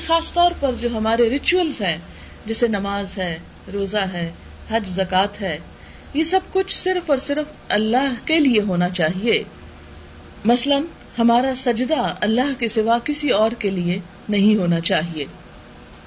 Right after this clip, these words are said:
لیکن افسوس کے ساتھ کہنا پڑتا ہے کہ بعض اوقات ہمارے ہی مسلمان بھائی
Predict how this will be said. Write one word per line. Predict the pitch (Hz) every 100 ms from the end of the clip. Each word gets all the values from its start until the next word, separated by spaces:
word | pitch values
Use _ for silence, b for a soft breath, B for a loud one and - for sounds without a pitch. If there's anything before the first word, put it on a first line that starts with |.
| - - 233
لیکن | 247 262
افسوس | 262 311 320
کے | - 262
ساتھ | 226 220
کہنا | 214 208 226
پڑتا | 202 175 185 214
ہے | 208
کہ | 208
بعض | 196 202
اوقات | 214 220 208 208
ہمارے | 208 220 254
ہی | 285
مسلمان | 262 226 214 196 202 208
بھائی | 180 185 180